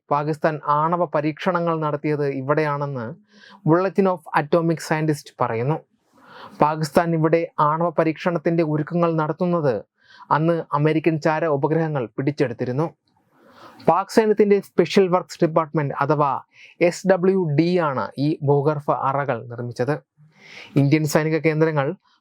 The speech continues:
പാകിസ്ഥാൻ ആക്രമിക്കാൻ ശ്രമിച്ചതിന് മറുപടിയായി പതിനൊന്ന് പാക് സൈനിക കേന്ദ്രങ്ങൾ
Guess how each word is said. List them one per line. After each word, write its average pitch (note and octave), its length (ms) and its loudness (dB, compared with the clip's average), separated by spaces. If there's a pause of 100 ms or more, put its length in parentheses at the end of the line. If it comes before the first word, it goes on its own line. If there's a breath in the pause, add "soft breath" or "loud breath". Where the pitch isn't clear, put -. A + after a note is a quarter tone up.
(100)
പാകിസ്ഥാൻ E3+ 500 2
ആക്രമിക്കാൻ E3+ 640 0
ശ്രമിച്ചതിന് E3+ 580 0
മറുപടിയായി D#3 840 0 (460)
പതിനൊന്ന് F#3 480 2
പാക് D#3 420 -4
സൈനിക E3+ 240 0
കേന്ദ്രങ്ങൾ D#3 420 -4